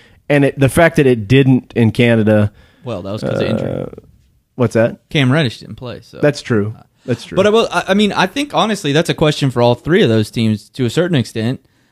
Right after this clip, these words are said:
Speaker 2: I mean, Kansas has guys that have been on the roster in the Memphis transfers,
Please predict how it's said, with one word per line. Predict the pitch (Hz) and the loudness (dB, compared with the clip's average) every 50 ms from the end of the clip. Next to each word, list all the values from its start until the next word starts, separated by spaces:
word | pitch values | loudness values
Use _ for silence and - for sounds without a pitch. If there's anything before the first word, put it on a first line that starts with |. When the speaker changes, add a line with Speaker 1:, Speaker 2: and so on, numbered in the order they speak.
| _ _ _ | _ _ _
Speaker 2:
I | - 127 | -2 0
mean, | 139 135 127 117 | 2 2 2 0
Kansas | - 147 170 190 202 180 170 143 - - | 0 0 2 2 2 2 2 0 0 0
has | 156 151 139 131 120 113 | 0 2 2 0 0 0
guys | 135 131 131 131 127 120 | 2 2 4 2 2 2
that | 131 120 | 0 0
have | 113 117 | 0 2
been | 135 135 | 0 2
on | 135 127 | 2 2
the | 120 117 | 2 2
roster | 120 123 123 131 131 - - 139 131 127 120 120 - _ _ _ _ _ _ _ - | 2 4 2 2 0 -2 -2 0 2 2 2 2 -2 _ _ _ _ _ _ _ -2
in | 120 127 123 | 0 2 2
the | 120 117 | 2 2
Memphis | 110 - - 135 170 233 - 175 127 - | 0 0 0 0 0 2 2 0 0 0
transfers, | - - 127 120 117 113 - 123 117 113 113 117 120 - - | -2 0 2 2 2 0 0 0 0 2 2 0 -2 -4 -10